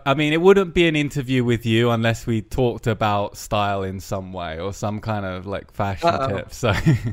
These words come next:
Speaker 1: <laughs> I wanted to know,
Speaker 2: Uh-oh.
Speaker 1: do you have any,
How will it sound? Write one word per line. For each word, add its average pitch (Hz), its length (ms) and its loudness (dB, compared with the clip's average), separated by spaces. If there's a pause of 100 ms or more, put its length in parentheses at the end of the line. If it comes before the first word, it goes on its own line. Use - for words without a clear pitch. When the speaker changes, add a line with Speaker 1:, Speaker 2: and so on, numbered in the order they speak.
(220)
Speaker 1:
<laughs> - 640 -16
I 127 120 2
wanted 180 320 4
to 180 120 0
know, 147 300 6
Speaker 2:
Uh-oh. 131 100 0
Speaker 1:
do 151 120 2
you 165 80 6
have 175 220 4
any, 151 520 0